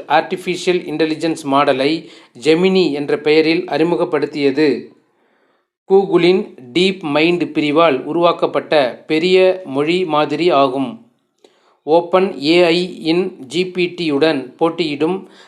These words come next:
வகையில் இது அமைக்கப்பட்டுள்ளது. சர்வதேச ஊழல் எதிர்ப்பு தினமா டிசம்பர் ஒன்பது கடைபிடிக்கிறோம்.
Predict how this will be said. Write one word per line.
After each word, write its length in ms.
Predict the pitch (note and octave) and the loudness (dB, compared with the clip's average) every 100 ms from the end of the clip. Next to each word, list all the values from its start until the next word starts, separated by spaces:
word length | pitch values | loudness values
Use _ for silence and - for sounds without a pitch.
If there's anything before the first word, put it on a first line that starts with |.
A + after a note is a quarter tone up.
| - | -2
வகையில் 560 | D3 C#3+ D#3+ F3 F#3 | 0 0 0 -2 -2
இது 340 | C#3+ C#3+ F#3 F3+ | -4 2 2 2
அமைக்கப்பட்டுள்ளது. 1080 | D3 D#3+ F3+ E3+ C#3+ C#3 C3+ C3+ D#3 A#2 A2+ - _ _ _ _ _ _ _ _ _ _ _ _ _ _ _ _ _ _ _ _ _ _ _ _ _ _ _ _ _ _ _ _ | -2 -2 -2 -2 -4 0 0 4 2 2 -4 -18 _ _ _ _ _ _ _ _ _ _ _ _ _ _ _ _ _ _ _ _ _ _ _ _ _ _ _ _ _ _ _ _
சர்வதேச 920 | - D#3 E3+ F#3 F3 E3 F3+ D3+ B2+ | 0 2 4 4 2 4 2 2 0
ஊழல் 480 | C#3 F3+ F3+ F#3 C#3+ | 0 2 2 0 0
எதிர்ப்பு 440 | D3 F3 F3+ E3+ | 0 0 0 -4
தினமா 640 | C#3 D3 D3 E3+ D#3 B2 | -2 0 2 4 2 0
டிசம்பர் 380 | B2 C#3 E3+ D#3+ | -4 -4 0 2
ஒன்பது 680 | D3 D3+ D#3+ D#3 E3 A#2+ A2 | 2 2 2 4 4 2 -4
கடைபிடிக்கிறோம். 760 | - C#3+ D3+ D3+ C3 B2+ B2+ | -2 0 0 -4 -6 -4 -6